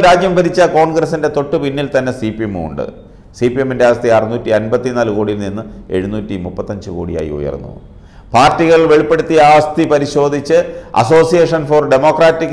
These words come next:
Reforms തയ്യാറാക്കിയ റിപ്പോർട്ടിലാണ് ഇക്കാര്യങ്ങൾ ചൂണ്ടിക്കാട്ടിയിട്ടുള്ളത്. ദേശീയ പാർട്ടികളിൽ ആസ്തി കുറഞ്ഞത് മായാവതിയുടെ ബി എസ് പിക്ക് മാത്രമാണ്. ബി എസ് പിക്ക് എഴുന്നൂറ്റി മുപ്പത്തിരണ്ട് കോടിയിൽ നിന്ന് അഞ്ച് പോയിന്റ് ഏഴ്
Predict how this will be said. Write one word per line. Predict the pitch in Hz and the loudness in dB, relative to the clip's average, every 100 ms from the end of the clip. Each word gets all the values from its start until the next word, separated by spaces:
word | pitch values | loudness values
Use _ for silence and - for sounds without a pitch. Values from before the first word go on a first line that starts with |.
| 143 | -2
Reforms | 123 175 170 165 143 | 2 0 0 -2 2
തയ്യാറാക്കിയ | 139 143 135 127 135 117 | 4 4 4 2 0 0
റിപ്പോർട്ടിലാണ് | 113 131 113 113 107 101 - - - - 113 | 0 -2 0 0 0 -4 -10 -16 -20 -12 -10
ഇക്കാര്യങ്ങൾ | 113 - 131 101 98 95 - | -8 0 0 0 -4 -8 -8
ചൂണ്ടിക്കാട്ടിയിട്ടുള്ളത്. | 90 87 82 78 76 71 69 50 - - - - - 123 | -10 -8 -10 -10 -12 -10 -10 -12 -16 -20 -20 -20 -2 2
ദേശീയ | 156 185 160 | 2 4 4
പാർട്ടികളിൽ | 156 151 151 151 147 131 | 4 4 4 4 6 6
ആസ്തി | 139 - 135 | 4 0 0
കുറഞ്ഞത് | 135 131 131 131 127 - - | 2 2 2 2 0 -8 -4
മായാവതിയുടെ | 95 117 131 127 123 123 120 113 - - 95 | 2 4 6 4 2 0 2 0 -2 -10 -4
ബി | 120 | -2
എസ് | 120 117 | -4 -6
പിക്ക് | 98 90 78 | -10 -8 -8
മാത്രമാണ്. | 80 78 71 65 - - - - 117 | -8 -10 -10 -10 -14 -18 -20 -8 0
ബി | 139 | 2
എസ് | 135 135 | 2 0
പിക്ക് | 120 127 117 | 0 2 2
എഴുന്നൂറ്റി | 117 131 139 135 | 2 0 -2 -2
മുപ്പത്തിരണ്ട് | 123 123 135 139 123 | -4 -2 -2 0 0
കോടിയിൽ | 117 120 117 113 | 0 0 -2 -4
നിന്ന് | 113 113 110 - - - - - 104 | -6 -8 -10 -16 -20 -20 -20 -8 -6
അഞ്ച് | 120 127 151 143 | -2 2 4 4
പോയിന്റ് | 131 123 120 | 2 2 4
ഏഴ് | 127 | 4